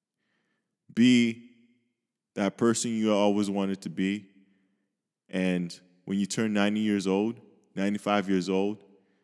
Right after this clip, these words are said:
and you can't walk, your memory's going, at least you leave a, a legacy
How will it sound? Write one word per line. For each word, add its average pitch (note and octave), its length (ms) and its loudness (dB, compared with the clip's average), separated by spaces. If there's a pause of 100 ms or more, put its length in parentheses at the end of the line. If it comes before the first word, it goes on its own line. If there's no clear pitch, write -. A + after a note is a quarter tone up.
(760)
and F2 680 -2 (920)
you - 80 -18
can't G#2 280 0
walk, G#2 460 2 (1700)
your F#2+ 140 -4
memory's G#2 380 2
going, A2 400 2 (760)
at G2 140 -2
least A2+ 440 -2 (120)
you G#2+ 120 2
leave G#2+ 220 0
a, G2 380 -6
a F#2+ 40 2
legacy F#2+ 600 0